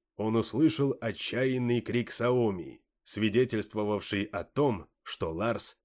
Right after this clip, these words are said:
атаковал лодку. Глава вторая.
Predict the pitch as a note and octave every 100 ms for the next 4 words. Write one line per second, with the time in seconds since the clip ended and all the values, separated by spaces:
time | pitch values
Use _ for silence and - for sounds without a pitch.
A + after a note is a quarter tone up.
0 | _ - A#2 G#2 F#2 E2+ E2 E2 - -
1 | B2 G#2 - - - - _ _ _ _
2 | _ _ _ _ _ _ _ _ _ _
3 | _ - G2+ F#2+ F#2 G2+ - A#2+ A#2+ G2
4 | - -